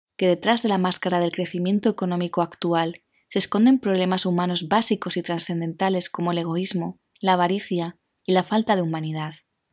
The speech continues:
Hasta que lo que realmente nos hace humanos no predomine sobre nuestras carencias y miedos, la economía seguirá siendo mayormente destructiva para las personas y para toda forma de vida.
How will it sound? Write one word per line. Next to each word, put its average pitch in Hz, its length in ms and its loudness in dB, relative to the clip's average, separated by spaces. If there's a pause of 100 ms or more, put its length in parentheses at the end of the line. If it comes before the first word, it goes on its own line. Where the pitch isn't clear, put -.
(160)
Hasta 190 300 0
que 185 140 0
lo 180 160 4
que 180 100 2
realmente 220 560 4
nos 190 200 0
hace 190 200 0
humanos 175 560 0 (100)
no 196 240 2
predomine 202 600 6
sobre 180 240 -4
nuestras 175 360 -2
carencias 180 600 0
y 175 80 0
miedos, 175 580 0 (240)
la 190 120 2
economía 190 600 0
seguirá 185 400 0
siendo 220 300 4
mayormente 196 640 2
destructiva 175 720 0
para 170 160 -2
las 170 180 -4
personas 180 640 -2 (280)
y 185 120 0
para 180 280 0
toda 220 200 2
forma 175 380 -4
de 151 100 -4
vida. 156 360 -8